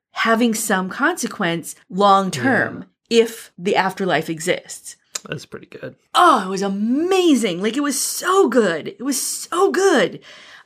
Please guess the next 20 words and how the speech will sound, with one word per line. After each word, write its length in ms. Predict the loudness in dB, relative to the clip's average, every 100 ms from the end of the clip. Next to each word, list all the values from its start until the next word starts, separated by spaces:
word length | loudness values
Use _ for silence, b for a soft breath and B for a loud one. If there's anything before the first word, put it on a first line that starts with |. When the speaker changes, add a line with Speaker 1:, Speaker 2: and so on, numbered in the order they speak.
| _
Speaker 1:
So 160 | -4 0
then, 160 | 2 2
of 100 | 2
course, 320 | 2 2 -6
he's 420 | -6 -2 -2 -2
hearing 380 | 0 2 4 4
this 240 | 2 0 -4
from 380 | 0 0 2
this 320 | 2 0 -2 -12 _ -4
character 460 | 2 2 2 -2
in 80 | -2
his 140 | -4
brain 420 | -2 0 0 -4 -8 B B -8
because 800 | -8 -6 -2 2 4 2 -2 -6 B -14
he 260 | -2 -2
felt 380 | 2 2 2 2
all 220 | -2 -2
of 100 | -2
this 220 | -4 -4
guilt. 580 | -2 2 2 2 -2 -10